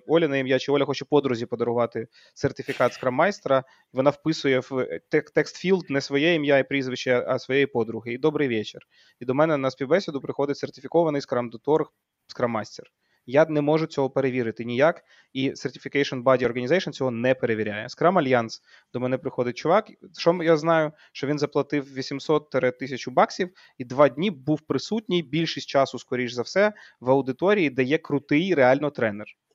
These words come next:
Що він з того взяв, що він з того зрозумів, як він то зрозумів, я перевірю тільки на співбесіді.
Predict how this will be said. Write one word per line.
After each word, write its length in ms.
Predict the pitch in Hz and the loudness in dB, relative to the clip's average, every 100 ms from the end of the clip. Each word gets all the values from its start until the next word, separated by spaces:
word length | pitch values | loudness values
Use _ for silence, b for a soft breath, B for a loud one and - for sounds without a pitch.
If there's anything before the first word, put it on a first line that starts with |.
| _ _ _ | _ _ _
Що 200 | - 160 | 0 4
він 120 | 196 208 | 4 2
з 80 | |
того 240 | - 190 185 | 2 2 2
взяв, 320 | 139 147 156 | 4 4 4
що 180 | - 143 | 2 -2
він 100 | 175 | -2
з 80 | - | -2
того 220 | 175 160 | 0 0
зрозумів, 520 | 160 151 151 131 - | 0 -4 -4 -6 -4
як 280 | 120 156 - | 2 4 2
він 140 | 151 | -6
то 160 | 135 135 | -4 -6
зрозумів, 420 | 127 123 123 120 - b b - | -4 -6 -6 -8 -12 b b 2
я 100 | 139 | 4
перевірю 380 | 170 151 147 | 4 2 0
тільки 340 | 135 135 131 117 | -2 -4 -6 -6
на 100 | 107 | -8
співбесіді. 680 | - 104 107 101 - 90 | -12 -10 -8 -8 -10 -18